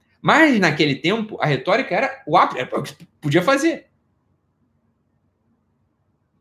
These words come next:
Esse... essa é a função dos sofistas. Os sofistas, eles desenvolvem a arte de olhar para os símbolos estáveis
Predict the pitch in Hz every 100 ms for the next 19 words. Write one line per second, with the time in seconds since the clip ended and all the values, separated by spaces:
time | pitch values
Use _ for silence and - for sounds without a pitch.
0 | _ _ _ _ _ _ - 143 - -
1 | _ _ 135 156 - 143 175 180 175 180
2 | 175 180 - 147 - 139 165 165 165 147
3 | 131 185 175 175 127 156 208 190 202 -
4 | 156 151 190 - 180 170 165 202 240 208
5 | 175 180 175 165 147 - 170 208 214 220
6 | -